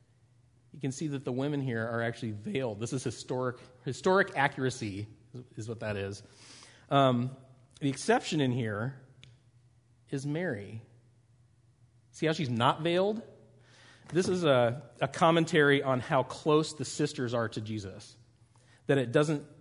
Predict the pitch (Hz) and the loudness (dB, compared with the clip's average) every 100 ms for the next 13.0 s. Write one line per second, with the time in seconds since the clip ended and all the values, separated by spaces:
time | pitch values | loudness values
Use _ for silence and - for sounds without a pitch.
0 | - - - 165 151 139 143 117 156 160 | -16 -10 -2 2 4 4 2 2 4 4
1 | 160 120 - 143 151 147 117 - - - | 4 0 4 6 6 2 0 -2 -18 -6
2 | 156 143 135 123 135 135 117 113 113 92 | 0 2 2 4 4 4 0 -4 -4 -4
3 | 98 - - _ _ _ _ _ _ _ | -8 -14 -20 _ _ _ _ _ _ _
4 | _ _ _ - 139 135 156 147 147 156 | _ _ _ -2 0 2 8 10 10 8
5 | 156 151 147 135 131 135 120 110 120 131 | 4 2 2 2 4 4 4 0 -4 -4
6 | 113 113 123 135 139 127 123 123 120 113 | -2 0 2 2 0 0 -2 -4 -6 -4
7 | 117 104 98 - 107 - 123 113 110 110 | -4 -6 -8 -8 -8 -6 -4 -4 -4 -6
8 | - _ _ _ _ - 127 104 107 147 | -10 _ _ _ _ -12 -8 -6 2 6
9 | 147 139 123 - - - _ _ - 185 | 6 4 0 -4 -20 -20 _ _ 2 4
10 | - 165 135 123 110 107 - - _ _ | 6 2 2 -2 -2 -6 -10 -20 _ _
11 | _ _ _ - 131 127 120 117 110 107 | _ _ _ -4 0 2 0 -2 -4 -4
12 | 117 95 - 120 120 101 107 107 90 - | -6 -6 -8 -2 -2 -2 -4 -4 -6 -10